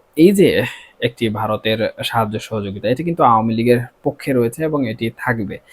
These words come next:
এবং এর মাধ্যমে আওয়ামী লীগকে রাজনীতিতে ফেরানো, আওয়ামী লীগকে নির্বাচনে অংশগ্রহণ করানো এবং আওয়ামী লীগকে বাংলাদেশে পুনরায় প্রতিষ্ঠিত করাও কিন্তু ভারতের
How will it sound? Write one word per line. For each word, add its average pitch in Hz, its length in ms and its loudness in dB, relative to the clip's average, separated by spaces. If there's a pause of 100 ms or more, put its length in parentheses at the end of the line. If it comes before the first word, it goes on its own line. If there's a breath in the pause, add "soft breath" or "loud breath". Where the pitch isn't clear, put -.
(220 loud breath)
এবং 139 200 4
এর 135 100 4
মাধ্যমে 143 340 2
আওয়ামী 127 240 4
লীগকে 131 200 -2
রাজনীতিতে 117 680 0 (200)
ফেরানো, 123 500 2 (440 loud breath)
আওয়ামী 117 340 4
লীগকে 127 240 -2
নির্বাচনে 117 540 0
অংশগ্রহণ 127 540 0
করানো 120 420 0 (380 soft breath)
এবং 139 220 6 (180)
আওয়ামী 131 320 4
লীগকে 160 380 0 (100)
বাংলাদেশে 117 480 -2
পুনরায় 127 520 2 (120)
প্রতিষ্ঠিত 135 580 -6 (280)
করাও 160 260 6
কিন্তু 117 320 -2 (1040 soft breath)
ভারতের 113 520 0